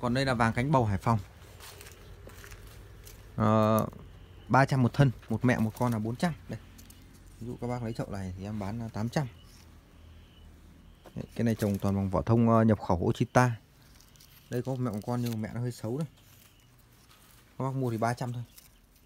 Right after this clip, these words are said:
Đấy. Còn bình thường một thân như này là ba trăm, một mẹ một con như này là bốn trăm. Đây là kiếm vàng cánh bầu. Vàng cánh bầu Hải Phòng.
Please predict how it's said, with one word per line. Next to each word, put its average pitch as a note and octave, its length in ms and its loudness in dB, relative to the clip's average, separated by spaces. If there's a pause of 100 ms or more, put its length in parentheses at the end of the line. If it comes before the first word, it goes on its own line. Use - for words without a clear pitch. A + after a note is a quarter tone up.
(280)
Đấy. G#2+ 120 -14 (880)
Còn A2 100 2
bình G#2+ 80 4
thường G#2+ 180 4
một G#2+ 120 0
thân B2+ 140 4
như B2 60 2
này A2+ 100 2
là A2 80 2
ba A2 100 2
trăm, B2+ 180 0 (140)
một A2+ 140 -4
mẹ A#2+ 120 0
một G#2 120 -6
con A#2+ 140 -2
như A#2+ 60 -4
này A2 100 -4
là G2+ 60 -6
bốn A2 160 -6
trăm. E3 140 -4 (1300)
Đây A#2 100 0
là B2+ 60 2
kiếm A#2 180 0
vàng A#2+ 160 2
cánh A#2 160 0
bầu. A2+ 140 2 (1800)
Vàng G#2 120 -2
cánh A2 100 0
bầu B2 100 0
Hải F#2+ 120 -2
Phòng. G#2 200 -4